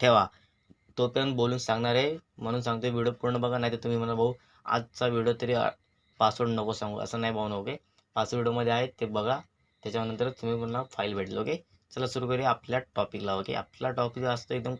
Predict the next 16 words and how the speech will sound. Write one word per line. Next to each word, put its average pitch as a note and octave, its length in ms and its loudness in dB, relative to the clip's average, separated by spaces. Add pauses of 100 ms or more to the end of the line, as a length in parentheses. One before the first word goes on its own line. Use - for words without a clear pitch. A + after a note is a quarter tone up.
कडक A#2+ 220 -2
आणि A#2+ 120 -2
हटके. A2 300 -4
आपण A#2+ 220 -2
बॅनर A2+ 200 0
डिझाईन A2+ 320 -2
केलंय, A#2+ 240 -2 (320)
साईज A#2 360 -2
दाखवतो. A#2+ 440 0 (440)
साईज A2+ 360 0
इथे A#2 120 -4
बघू A#2 140 0
शकता, B2 300 -2 (420)
हे A2 60 -8
मिलीमीटर A2 560 -4
याला A2+ 320 -2